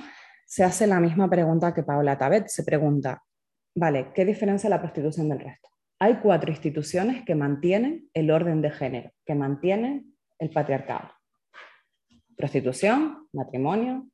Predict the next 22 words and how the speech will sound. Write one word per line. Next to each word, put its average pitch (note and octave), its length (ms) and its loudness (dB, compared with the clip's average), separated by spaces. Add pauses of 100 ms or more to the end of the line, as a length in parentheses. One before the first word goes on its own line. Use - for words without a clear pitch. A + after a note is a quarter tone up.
heterosexualidad C#3+ 800 0
obligatoria F3+ 720 2 (260)
y D#3 80 0
maternidad. C3 560 -2 (720)
En D3+ 160 2
todas D#3 320 4
ellas A#3+ 460 4 (160)
hay D#3 100 2
modalidades C3+ 520 2
forzadas, A#3 580 2 (120)
en D#3 160 0
todas C#3+ 320 -2
ellas D3+ 380 2 (180)
los D3+ 140 -2
varones D3+ 360 0
tienen D3 220 0
más C#3+ 200 -4
poder, E3+ 460 2
recursos, F3+ 600 -2
derechos E3+ 680 0 (180)
y D#3 80 -2
estatus. B2+ 460 -2